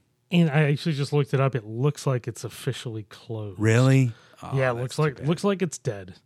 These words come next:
Speaker 2: That's too bad.
Speaker 1: Unfortunate.
Speaker 2: Good experience, and I think it's a college town, so, I mean, you can go to the Unimart and get a, a pizza for four bucks, <laughs> you know,
Speaker 1: <laughs>
Speaker 2: at three in the
Speaker 1: Yeah.
Speaker 2: morning. So I, it's tough. Uh, I, it's too bad, and I'm sad to hear that, but,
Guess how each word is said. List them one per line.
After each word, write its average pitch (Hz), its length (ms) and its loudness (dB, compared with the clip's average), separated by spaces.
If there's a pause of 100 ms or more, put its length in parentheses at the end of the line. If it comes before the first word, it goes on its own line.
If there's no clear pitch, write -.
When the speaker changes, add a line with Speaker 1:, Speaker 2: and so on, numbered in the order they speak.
(280)
Speaker 2:
That's 85 200 -16
too - 140 -16
bad. - 260 -20 (380)
Speaker 1:
Unfortunate. 156 600 2
Speaker 2:
Good 196 160 12
experience, 151 500 6
and 147 180 4
I 143 60 8
think 160 280 2 (560)
it's 131 140 -10
a - 40 -16
college 104 360 -2
town, 82 260 -12
so, 107 240 -6
I - 60 -6
mean, 104 260 -2 (680)
you 117 160 -6
can 120 180 -2
go 104 180 4
to 101 180 -6
the 92 100 -4 (140)
Unimart 87 460 0
and 90 120 -10
get 90 120 -8
a, 80 280 -8
a - 80 -12
pizza 101 340 -8
for - 140 -16
four 80 200 -12
bucks, - 480 -16 (100)
<laughs> - 80 0
you 190 120 4
know, - 20 4
Speaker 1:
<laughs> - 60 0 (120)
Speaker 2:
at 123 280 0
three 117 320 -2
in 101 80 0
the 95 40 -4
Speaker 1:
Yeah. 95 40 -2
Speaker 2:
morning. 87 260 -6 (340)
So 123 320 4
I, 143 220 -2 (480)
it's - 240 -4
tough. - 540 2
Uh, 98 400 -4 (100)
I, 107 120 -12
it's 110 280 -12
too - 120 -10
bad, 80 280 -14
and 85 240 -16
I'm 90 140 -16
sad 85 300 -12
to 80 60 -18
hear 85 180 -12
that, 76 260 -14
but, - 180 -16